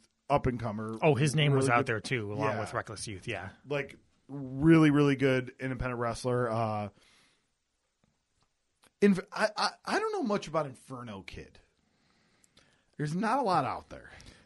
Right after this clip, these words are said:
Speaker 2: No, like, he made the rounds throughout the nineties too. Like, his name was out there too. But yeah, like, he never really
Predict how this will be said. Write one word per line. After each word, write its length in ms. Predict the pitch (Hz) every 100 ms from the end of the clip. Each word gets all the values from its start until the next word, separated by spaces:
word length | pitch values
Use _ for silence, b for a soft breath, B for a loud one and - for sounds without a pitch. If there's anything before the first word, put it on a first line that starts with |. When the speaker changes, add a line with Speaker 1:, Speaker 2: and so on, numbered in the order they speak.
| B
Speaker 2:
No, 200 | 196 247
like, 140 | 170 147
he 140 | 202
made 240 | 214 226 185
the 60 |
rounds 460 | 170 160 180 160 -
throughout 260 | - 160
the 80 | 160
nineties 420 | 135 156 151 143
too. 220 | - 180 127
Like, 160 | 104
his 100 | 117
name 160 | 131 131
was 100 | 120
out 140 | 120
there 120 | 117 101
too. 260 | 151 113
But 180 | 101 98
yeah, 300 | 131 101 104
like, 160 | 107 101
he 120 | 135
never 220 | 117 110
really 420 | 107 110 113 107